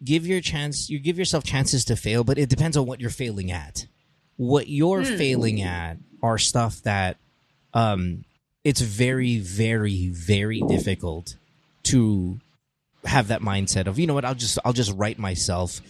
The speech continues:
Speaker 1: when I'm a little older," because I'm twenty-one. I mean, I have plenty of time to recover. Not with the game you're playing. Other things in life, absolutely. You wanna take a year off from school? I do, I disagree, but fine, that's okay. You wanna take two years off school?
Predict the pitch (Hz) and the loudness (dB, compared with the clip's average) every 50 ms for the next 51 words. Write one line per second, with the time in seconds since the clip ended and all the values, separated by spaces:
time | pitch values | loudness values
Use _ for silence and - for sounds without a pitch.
0 | - - _ - - - - 117 117 107 101 98 98 98 95 95 95 92 113 113 | -20 -20 _ -6 -2 0 2 2 4 2 2 2 0 0 0 0 0 -2 0 0
1 | 113 104 104 - 101 101 95 87 87 85 80 92 - 135 123 127 - - 131 101 | 2 2 0 0 -2 -4 -2 -2 -2 -2 -2 2 2 4 4 4 2 0 -2 0
2 | 95 95 95 90 82 78 85 90 87 90 92 90 - - - - 135 123 113 101 | 0 0 0 0 -2 -2 -2 -2 -2 -2 -2 -4 -6 -4 -2 -2 -2 -2 -4 -4
3 | 95 - - 95 95 92 87 - 90 90 - - 92 90 85 85 78 - _ - | -4 -2 -2 -2 0 0 0 0 0 0 0 0 -2 -2 -2 -4 -10 -10 _ -14
4 | - - - - _ - 123 123 131 147 160 180 185 - - 135 131 127 104 101 | -14 -14 -14 -14 _ 0 2 4 4 4 4 2 0 -2 0 0 0 0 0 0
5 | 95 120 110 92 117 113 113 107 98 98 98 92 - - 101 90 87 82 76 71 | -4 -4 -2 -2 -2 -2 -2 -2 -2 -2 -2 0 -2 -2 -2 -2 -10 -10 -12 -12
6 | 71 - - - _ _ _ _ _ _ _ - - 160 185 214 208 156 - 185 | -14 -16 -18 -20 _ _ _ _ _ _ _ 0 2 4 4 4 4 2 2 0
7 | 180 170 - 170 156 156 147 156 151 - - 139 131 113 - - 104 98 92 - | 0 0 0 0 0 -2 -2 -4 -6 -6 -6 -6 -6 -6 -6 -6 -6 -6 -6 -8
8 | - 76 69 - - - _ _ _ _ - - 127 147 170 175 180 - 190 165 | -10 -12 -14 -14 -18 -20 _ _ _ _ -2 2 4 4 4 2 2 0 -2 0
9 | - 143 135 147 156 160 160 147 151 143 - 151 139 113 - - 151 156 165 170 | 0 -2 0 0 0 0 -2 -2 -4 -4 -4 -4 -4 -4 -2 -2 0 -2 0 -2
10 | - - - 117 113 104 117 - - 117 110 101 101 120 113 - 135 127 156 185 | -4 -6 -4 -4 0 2 0 0 0 0 -2 0 0 -2 -2 -2 -4 -4 -4 -4
11 | 214 247 233 - - 269 - 107 120 - - 269 - 113 101 104 113 127 - 180 | -4 -8 -10 -12 -12 -10 -8 -8 -8 -6 -8 -6 -6 -6 -6 -4 -4 -4 -4 -4
12 | 156 - - 214 208 190 202 202 - 214 196 - - 262 269 | -4 -4 -4 -4 -2 0 0 0 0 -2 -4 -4 -6 -10 -12